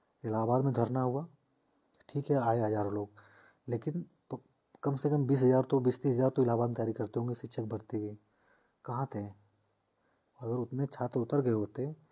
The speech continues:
तो मीटिंग क्या शिक्षा मंत्री क्या डेलीगेशन की नहीं हो गई होती? कहीं ना कहीं भाई हम लोग में कमी नहीं है, हम लोग हर चीज़ झेलते हैं।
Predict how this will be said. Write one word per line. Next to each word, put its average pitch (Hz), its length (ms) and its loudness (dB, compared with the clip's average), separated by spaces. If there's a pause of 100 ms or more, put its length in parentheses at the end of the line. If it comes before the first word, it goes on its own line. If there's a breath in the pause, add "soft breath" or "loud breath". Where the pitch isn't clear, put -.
(540 soft breath)
तो 127 200 2
मीटिंग 131 360 -2
क्या 135 200 0
शिक्षा - 480 -10
मंत्री 117 280 0
क्या 127 120 2
डेलीगेशन 123 480 4
की 123 80 -4
नहीं 113 140 2
हो 110 120 2
गई 110 100 2
होती? 120 320 0 (720 soft breath)
कहीं 117 160 -6
ना 135 80 -4
कहीं 156 160 -2
भाई 147 160 6
हम 120 180 2
लोग 120 180 2
में 147 100 0
कमी 151 200 0
नहीं 170 180 4
है, 101 180 -4 (760)
हम 110 100 -4
लोग 139 240 4
हर 123 80 4
चीज़ 151 180 -2
झेलते 120 280 4
हैं। 107 200 -8